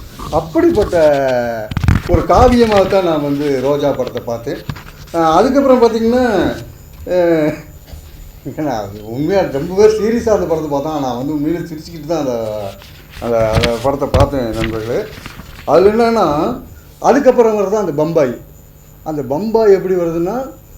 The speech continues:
தொண்ணூத்தி ஒண்ணுல பாபர் மசூதி இடிக்கிறாங்க. அதுக்கப்புறம் தொண்ணூத்தி ரெண்டு, தொண்ணூத்தி மூணுல அதை ஒட்டின கு-, இஸ்லாமியர் மீதான தாக்குதல், அதை ஒட்டி வர்ற இதுல இவங்க இங்கேருந்து போவாங்க, தமிழ்நாட்டிலேருந்து.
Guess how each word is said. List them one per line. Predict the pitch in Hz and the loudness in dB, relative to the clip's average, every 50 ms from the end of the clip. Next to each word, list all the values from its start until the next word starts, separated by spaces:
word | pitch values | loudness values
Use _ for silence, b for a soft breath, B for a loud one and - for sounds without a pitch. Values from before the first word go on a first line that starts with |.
| - - - - - - | -20 -20 -20 -20 -16 -10
தொண்ணூத்தி | - 120 139 180 196 208 202 208 208 | -6 -4 -4 -2 0 -2 -2 -2 -2
ஒண்ணுல | 202 196 190 185 185 214 240 214 175 | -2 -2 -2 -2 -2 -2 -2 -2 -2
பாபர் | 160 165 175 185 170 165 | -2 0 0 0 0 -2
மசூதி | 156 - 151 135 120 113 | -4 -4 -6 -8 -8 -8
இடிக்கிறாங்க. | 107 110 104 110 107 107 101 107 127 175 196 | -10 -10 -12 -10 -10 -10 -10 -10 -10 -10 -10
அதுக்கப்புறம் | 165 139 131 147 196 190 196 196 190 202 208 226 233 214 - | -8 -8 -6 -6 -4 -4 -4 -4 -4 -6 -8 -8 -8 -8 -6
தொண்ணூத்தி | 190 180 190 220 220 214 175 165 165 | -6 -4 -4 -4 -6 -6 -6 -6 -4
ரெண்டு, | 147 139 123 120 117 135 185 - - | -4 -4 -4 -4 -6 -6 -8 -6 -4
தொண்ணூத்தி | 202 196 220 247 269 254 - 202 185 | -4 -2 0 -2 -2 -2 -2 -4 -2
மூணுல | 180 175 175 170 165 165 175 208 226 226 226 | -2 -2 -2 -4 -4 -4 -4 -4 -4 -4 -4
அதை | 190 170 175 196 190 | -4 -2 -2 -2 -2
ஒட்டின | 185 175 160 175 180 190 170 156 | -2 -4 -6 -8 -8 -10 -8 -8
கு-, | 160 180 180 - B B B B B B B B | -8 -8 -8 -8 B B B B B B B B
இஸ்லாமியர் | 170 - 208 214 208 196 180 175 156 | -6 -2 0 0 0 0 -2 -2 -2
மீதான | 151 156 151 147 143 139 127 | 0 0 0 0 0 -2 -4
தாக்குதல், | 131 - - 156 160 160 - 135 127 175 | -2 -2 -2 -2 -2 -2 -4 -6 -4 -2
அதை | 240 214 165 151 175 220 233 | 0 0 0 2 4 4 4
ஒட்டி | 233 226 226 - 285 277 240 | 4 2 -2 0 0 2 2
வர்ற | 185 170 180 233 226 190 | 2 4 4 4 4 4
இதுல | 190 202 254 - - - B B B B B B B B B | 4 4 2 2 2 -2 B B B B B B B B B
இவங்க | - 285 285 285 262 247 220 208 | 4 6 6 8 6 6 6 4
இங்கேருந்து | 202 202 208 220 214 220 214 220 233 240 247 226 208 185 170 - | 4 2 0 2 2 2 2 4 4 6 6 6 6 4 2 0
போவாங்க, | 185 190 180 180 170 160 | 0 0 2 2 0 2
தமிழ்நாட்டிலேருந்து. | 165 165 170 170 170 165 147 143 143 151 147 143 - | 0 0 0 0 0 0 -2 -2 -4 -4 0 0 0